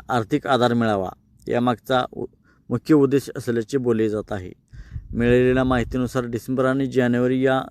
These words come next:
दोन्ही महिन्यांचे हप्ते महिलांना एकत्रित दिले जाणार असून तब्बल तीन हजार रुपये थेट त्यांच्या बँक खात्यात जमा होणार आहेत. या संदर्भात नावाखालने वृत्त दिलं आहे. तर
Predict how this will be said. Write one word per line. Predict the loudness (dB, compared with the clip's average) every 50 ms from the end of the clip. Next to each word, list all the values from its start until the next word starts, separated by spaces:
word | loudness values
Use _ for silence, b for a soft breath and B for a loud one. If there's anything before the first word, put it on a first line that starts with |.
| -12 -6
दोन्ही | -2 -2 0 0 0
महिन्यांचे | 2 2 0 0 0 -2 -6 -6
हप्ते | -8 -8 -4 -2 -2 -2 -2 -4
महिलांना | -4 -4 -2 -2 -2 -2 -4 -4 -4
एकत्रित | -6 -6 -6 -6 -4 -4 -2 -2 0
दिले | 0 0 2 2 2
जाणार | 0 -2 -2 -2 -4 -6 -8
असून | -10 -8 -6 -6 -6 -6 -8 b b b b b b b b b _ _ 0
तब्बल | 4 6 6 4 4 2 0
तीन | 0 2
हजार | 2 2 2 0 0
रुपये | -2 -2 -2 -2 -2 -2 _ -4
थेट | -4 -4 -4 _ -4
त्यांच्या | -2 -2 0 2 0 0
बँक | 2 0 -2 -2 -2 -2 -2
खात्यात | -2 0 0 -2 -2 -2 -4
जमा | -4 -4 -4 -4
होणार | -4 -6 -6 -6 -6 -8
आहेत. | -8 -10 -12 _ _ _ b b b b b b b b b 2
या | 4 4 4
संदर्भात | 4 0 -2 0 2 2 2 4 4 2 0 0 -2
नावाखालने | -8 -4 0 0 2 0 0 0 -2 -2 -2 -2 -4 -8 _ -6
वृत्त | -4 -4 -2 -2 -2
दिलं | -2 -2 -2 -2 -2
आहे. | -4 -4 -6 -8 -14 -18 _ _ _ -20 _ _ _ _ b b b b b b b b b b _ _ 4
तर | 6 6